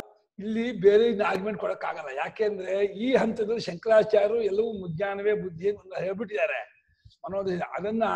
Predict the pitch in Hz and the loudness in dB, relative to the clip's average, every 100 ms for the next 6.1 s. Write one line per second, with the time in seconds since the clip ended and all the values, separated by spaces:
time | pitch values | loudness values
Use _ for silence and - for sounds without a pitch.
0 | 185 196 196 - _ _ - 196 220 240 | -2 -4 -8 -16 _ _ 2 6 8 8
1 | 233 220 214 226 - 208 220 214 208 208 | 6 0 -2 -4 -4 -2 0 4 2 2
2 | 202 190 190 170 160 151 175 190 196 - | -2 -4 -4 -10 -14 -4 -4 -4 -8 -16
3 | _ _ _ - 202 220 220 214 214 190 | _ _ _ -6 -2 0 -2 -2 -4 6
4 | 202 214 220 220 - 196 190 - 156 143 | 8 8 4 -2 -8 -8 -8 -14 -12 -12
5 | 123 104 _ _ _ _ _ _ 180 196 | -12 -20 _ _ _ _ _ _ -14 -12